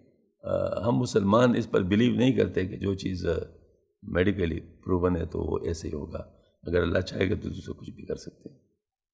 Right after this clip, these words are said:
یہ اس وقت اس نے کہا تھا۔ ہاں جی۔ میں آپ کو، آ، اس کا با-، واقعہ بتاتا ہوں، اگر ممکن ہے، اگر یہاں پر ہو،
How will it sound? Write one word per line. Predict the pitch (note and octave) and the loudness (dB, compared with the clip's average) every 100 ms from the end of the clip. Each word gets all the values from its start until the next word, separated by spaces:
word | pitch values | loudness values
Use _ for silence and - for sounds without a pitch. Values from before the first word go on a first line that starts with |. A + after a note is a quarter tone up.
| _ _ _ | _ _ _
یہ | G#2 F#2 | -4 -4
اس | E2 | -4
وقت | - F2 | -6 -8
اس | E2+ - | -10 -12
نے | - | -14
کہا | E2+ | -12
تھا۔ | - - _ _ _ _ _ _ _ _ _ _ _ _ _ _ | -12 -18 _ _ _ _ _ _ _ _ _ _ _ _ _ _
ہاں | - | -14
جی۔ | - E3+ - _ _ _ _ _ _ _ _ _ | -12 -14 -18 _ _ _ _ _ _ _ _ _
میں | - F#2 | -4 2
آپ | F#2+ F#2+ | 2 0
کو، | - A2+ D3+ - - _ _ _ _ _ _ _ _ _ _ - | -2 -4 -4 -8 -20 _ _ _ _ _ _ _ _ _ _ -16
آ، | - - | -12 -12
اس | - - | -14 -14
کا | - | -12
با-، | - - - - | -10 -12 -12 -12
واقعہ | - - | -12 -12
بتاتا | - - - - - | -12 -14 -12 -12 -8
ہوں، | - | -8
اگر | - E2+ | -8 -10
ممکن | E2+ E2 E2+ - E2+ | -8 -8 -8 -6 -4
ہے، | E2+ D#2+ E2 | -2 -4 -4
اگر | - D2+ | -6 -4
یہاں | D#2 F2+ E2 | 0 2 2
پر | D2+ | -2
ہو، | D2 | -6